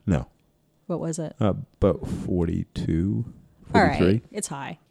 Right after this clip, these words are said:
Speaker 1: Yeah.
Speaker 2: So, and I think we climbed sixteen hundred feet.
Speaker 1: Oh, it was more than that.
Speaker 2: Was it?
Speaker 1: Yeah.
Speaker 2: I don't remember. Anyway, point is, is that you're up there and you're like, "I shouldn't be here." <laughs> You wanna turn around. And there's some interesting videos that people have put out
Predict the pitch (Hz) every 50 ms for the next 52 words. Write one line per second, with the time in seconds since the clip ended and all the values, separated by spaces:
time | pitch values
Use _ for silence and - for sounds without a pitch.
0 | - 226 214 - 208 185 180 175 165 156 - - 180 185 185 180 - 214 196 -
1 | 190 180 - - 185 175 170 165 165 165 - - - - - - 180 175 151 175
2 | 175 185 208 220 214 - 254 262 254 220 - - - 156 _ _ _ _ _ _
3 | _ _ _ _ - - 87 78 - 82 71 69 65 55 64 76 71 - - -
4 | _ - _ _ - 180 170 165 - 220 220 - - - - 90 62 - - -
5 | 160 156 - - - 55 - - - 143 175 - - 220 214 190 160 139 143 -
6 | - - - - - - _ _ _ - - - 233 220 214 202 190 185 180 180
7 | 175 175 165 185 170 156 151 165 - 175 170 - - 185 170 165 170 165 160 156
8 | 160 156 - 160 180 - - 214 208 208 202 - 160 156 165 175 160 143 139 -
9 | 202 226 - - - - - - - - - - 320 - - 403 427 415 415 -
10 | 440 415 - - 302 285 - - 294 254 220 - - 262 254 254 247 - 220 -
11 | 202 202 - - - 190 180 170 - - - - - - - - - - 214 226
12 | 262 302 - - 440 349 - 208 202 - - - - 208 190 180 165 175 175 185
13 | 190 180 170 160 165 165 170 170 - - 175 160 - - - 196 180 - 185 180
14 | 165 - - 180 165 160 156 156 156 - - -